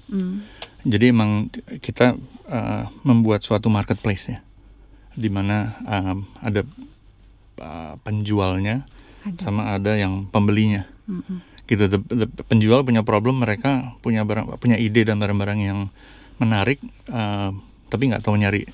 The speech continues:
Speaker 2: pembelinya di mana.
Speaker 1: Hmm.
Speaker 2: Eh, pembeli juga dia nyari barang-barang yang seru gitu, cuman kayak, "Hmm, di mana belinya?" gitu. Banyak kan
Speaker 1: Hmm.
Speaker 2: mesti ke luar negeri gitu, ke Tokyo atau ke, even ke
Speaker 1: Hmm.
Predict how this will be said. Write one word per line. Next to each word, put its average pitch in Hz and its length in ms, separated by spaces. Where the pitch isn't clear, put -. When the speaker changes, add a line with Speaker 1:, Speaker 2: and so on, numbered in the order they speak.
Speaker 2:
pembelinya 107 400
di 101 100
mana. 98 300
Speaker 1:
Hmm. 190 300
Speaker 2:
Eh, 110 360
pembeli 117 360
juga 117 220
dia 139 160
nyari 120 200
barang-barang 101 520
yang 95 140
seru 123 280
gitu, 117 240
cuman 123 460
kayak, - 340
"Hmm, 135 380
di 98 100
mana 98 180
belinya?" 104 380
gitu. 117 220
Banyak 104 220
kan 95 80
Speaker 1:
Hmm. 117 80
Speaker 2:
mesti 107 160
ke - 100
luar 101 200
negeri 101 320
gitu, - 160
ke - 100
Tokyo 110 400
atau 120 220
ke, 143 160
even 127 180
ke 127 60
Speaker 1:
Hmm. 101 100